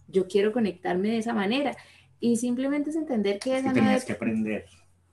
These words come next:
Speaker 1: <laughs> Simplemente de pronto es, no es la manera en la que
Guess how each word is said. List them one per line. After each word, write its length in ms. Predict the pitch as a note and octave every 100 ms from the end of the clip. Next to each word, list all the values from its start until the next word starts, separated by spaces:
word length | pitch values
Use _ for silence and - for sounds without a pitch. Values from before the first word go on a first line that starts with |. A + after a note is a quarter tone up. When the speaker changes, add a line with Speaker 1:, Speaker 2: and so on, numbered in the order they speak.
| -
Speaker 1:
<laughs> 1400 | - B3+ A3+ G#3+ G3+ - - B3+ D4 D4 C#4+ B3+ G#3 -
Simplemente 640 | A3+ G#3 C4 C#4 C#4+ C#4+
de 160 | C#4+ A3+
pronto 420 | G#3+ G#3 A3+ A#3
es, 140 | C4
no 160 | B3+ C#4
es 140 | C4+
la 100 | C#4+
manera 300 | C4 G#3 A#3+
en 60 | B3
la 140 | B3
que 220 | - -